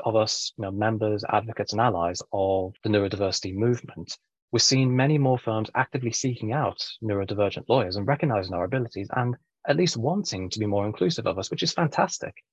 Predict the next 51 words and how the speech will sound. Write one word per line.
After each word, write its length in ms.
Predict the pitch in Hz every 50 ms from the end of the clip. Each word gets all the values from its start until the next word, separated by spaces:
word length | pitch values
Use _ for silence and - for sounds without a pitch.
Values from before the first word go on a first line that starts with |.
| _ _
But 240 | - 147 - 131 123
real 220 | 135 151 160 165
actions 460 | 160 - 127 123 - - 127 120 110 120
are 80 | - _ _
always 400 | 135 131 139 139 143 135 131 -
gonna 160 | 120 113 117
speak 340 | - - - 107 110 107 - _
much 260 | 113 117 117 - -
louder 240 | - 107 104 104 104
than 140 | 98 98 95
words 260 | 101 101 98 98 101
ever 160 | 101 95 101
will, 320 | 101 104 - 85 85 85 - -
as 120 | 104 104
we 120 | 110 107 98
know. 240 | 92 85 85 85 _ _ _ _ _ _ _ _
So 320 | - - 117 110 110 - _ _ -
I 60 | 123
do 160 | - 156 190
look 160 | 196 - -
forward 340 | - - 139 156 175 190 202
to 140 | - - 123
seeing 400 | - - 127 123 120 120 120 -
more 240 | - 120 117 120 117
be 100 | - 104
done 360 | 98 - 98 104 127 151 156 -
and 180 | - 117 113 117
learning 260 | 117 117 117 113 107
exactly 500 | 104 101 - 104 117 113 _ - 123 117
what 240 | 110 110 110 107 - _ _ _
employers 400 | - 117 98 - 113 104 101 95
are 160 | 92 90 - 104
doing 260 | 107 120 135 143 151 139 - _ _ _ _
and 100 | - 101
what 120 | 104 101 -
they 100 | 101 95
will 180 | 104 107 107
be 100 | 117 131
doing 220 | 123 139 135 131 131
mo-, 180 | 135 135 131 - _
moving 280 | 120 120 123 123 143
forward. 340 | 139 - 147 143 147 170 170 _ - _ _ _
And 140 | - 131 139
no 120 | 160 175 180
doubt 280 | 160 120 101 92 -
advocates 400 | 127 120 123 123 - 110 - -
like 160 | 110 101 -
me 240 | 95 95 95 95 98
and 80 | 98 101
my 100 | 101 101
peers 400 | - - 90 90 90 90 92